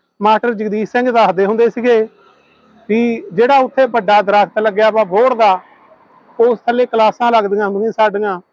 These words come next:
ਤੇ ਉਹ ਦੱਸਦੇ ਸੀ ਕਿ ਵੀ ਜਿਹੜਾ ਇਹ ਬੋਹੜ ਆ, ਜਿਸ ਬੰਦੇ ਨੇ ਲਾਇਆ ਸੀਗਾ, ਉਹ ਅਕਸਰ ਉਹ ਸਕੂਲ ਦੇ ਵਿੱਚ ਆਉਂਦਾ ਜਾਂਦਾ ਰਹਿੰਦਾ ਸੀ,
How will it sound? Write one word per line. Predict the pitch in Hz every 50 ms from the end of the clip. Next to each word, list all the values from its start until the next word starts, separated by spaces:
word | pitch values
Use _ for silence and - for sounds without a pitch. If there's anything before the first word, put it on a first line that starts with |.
| _ _ _ _ _ _ _ -
ਤੇ | 226
ਉਹ | 247 226 233 262
ਦੱਸਦੇ | 233 240 226 208 202 185 208 214
ਸੀ | 180 - 247
ਕਿ | 240 254 247
ਵੀ | 254 247
ਜਿਹੜਾ | 208 240 247 254 254
ਇਹ | 240
ਬੋਹੜ | 190 170 180 190 226 254 254 233
ਆ, | 202 185 190 - _ _ _ _ _ _
ਜਿਸ | 151 143 208 220 214 - 262
ਬੰਦੇ | 202 202 208 208 202 220 226
ਨੇ | 233 240
ਲਾਇਆ | 226 196 185 190 196 202 202
ਸੀਗਾ, | 185 - 214 214 226 208 196 220 -
ਉਹ | - 226 240 240
ਅਕਸਰ | 220 - _ - 262
ਉਹ | 262
ਸਕੂਲ | 233 - _ - 220 254 277 262
ਦੇ | 269 247
ਵਿੱਚ | 247 233 - 247
ਆਉਂਦਾ | 226 220 208 208 208 202
ਜਾਂਦਾ | 208 202 202 196 196 185
ਰਹਿੰਦਾ | 165 170 180 208 208
ਸੀ, | 190 - 196 180